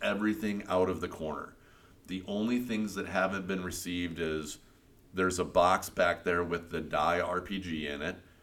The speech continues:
because we don't have an invoice for it, so we can't receive it till we get an invoice for it. It's got Die R P G, Heart, and Orkborg.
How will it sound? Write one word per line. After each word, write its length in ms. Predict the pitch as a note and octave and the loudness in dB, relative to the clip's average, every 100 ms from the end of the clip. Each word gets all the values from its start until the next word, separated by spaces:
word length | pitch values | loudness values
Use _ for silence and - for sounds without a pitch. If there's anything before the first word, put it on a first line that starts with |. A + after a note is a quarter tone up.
| - - | -20 -12
because 420 | E2 - E2 E2 | -8 -2 -2 -2
we 100 | F2 | -6
don't 220 | E2+ E2+ F2 | -6 -6 0
have 180 | F#2 F2 | 0 0
an 100 | E2+ | -4
invoice 440 | F#2+ F#2+ D2+ - | -6 -6 -6 -10
for 260 | - - C#2+ | -12 -10 -8
it, 100 | - | -8
so 120 | - | -10
we 80 | - | -14
can't 240 | - F2 - | -10 -10 -8
receive 320 | - F2+ F2 | -8 -6 -6
it 100 | E2+ | -8
till 120 | E2+ | -6
we 80 | D#2 | -6
get 140 | E2+ | -4
an 80 | D#2 | -6
invoice 400 | E2 E2 C#2+ D2 | -6 -8 -6 -8
for 200 | - D2 | -6 -4
it. 40 | D2+ | -4
It's 100 | - | 0
got 320 | E2 D#2 - | 0 0 -2
Die 320 | E2 F2 G2 | 2 4 4
R 180 | F#2+ F#2+ | 4 0
P 160 | F#2+ F2+ | 0 -6
G, 480 | E2+ E2+ F2 F2 - - - - - | -6 -6 -4 -6 -10 -20 -20 -20 -20
Heart, 560 | - - F#2 - - - - - - - - - | -14 0 2 2 -4 -12 -20 -20 -20 -20 -18 -8
and 580 | F2 E2 E2 E2 D#2+ - - - - - - - - - - - - - | -4 -2 -2 -2 -6 -10 -20 -20 -20 -20 -20 -20 -20 -20 -20 -20 -18 0
Orkborg. 580 | A2 - D2 C#2+ C#2+ | 2 2 -4 -6 -6